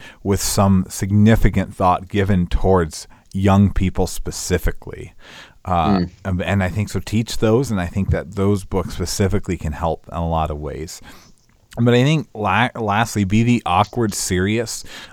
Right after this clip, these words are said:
Speaker 1: uh, that fem-, male or female teacher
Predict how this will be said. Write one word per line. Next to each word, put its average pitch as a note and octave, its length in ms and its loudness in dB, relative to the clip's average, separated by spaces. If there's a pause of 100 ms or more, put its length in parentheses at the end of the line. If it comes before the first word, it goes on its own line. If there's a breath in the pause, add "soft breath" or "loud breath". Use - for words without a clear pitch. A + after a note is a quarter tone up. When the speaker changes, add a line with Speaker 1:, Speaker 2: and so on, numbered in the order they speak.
(120)
Speaker 1:
uh, F#2 360 2
that F#2+ 320 -2 (280)
fem-, G2+ 480 0
male G2+ 300 2
or F#2+ 80 0
female F#2+ 420 2
teacher A#2+ 540 -2